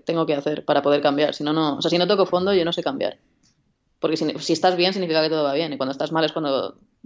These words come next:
paras y te planteas cosas y, y eliges hacia dónde ir o no. O simplemente vas hacia allá y ya está.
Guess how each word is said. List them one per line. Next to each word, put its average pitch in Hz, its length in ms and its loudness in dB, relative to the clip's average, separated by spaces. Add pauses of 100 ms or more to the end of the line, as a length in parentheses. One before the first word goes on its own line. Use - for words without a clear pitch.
(120)
paras 156 380 2
y - 40 -14
te 156 60 -8
planteas 151 560 -2
cosas 156 480 -6
y, - 280 -6 (880)
y 180 120 4
eliges 170 360 4
hacia 147 240 4
dónde 147 220 2
ir 196 140 2
o 160 140 0
no. 170 300 -4
O - 260 -4
simplemente 160 400 2
vas 147 140 4
hacia - 160 -4
allá 151 160 -2
y - 40 -4
ya 135 40 -4
está. - 220 -10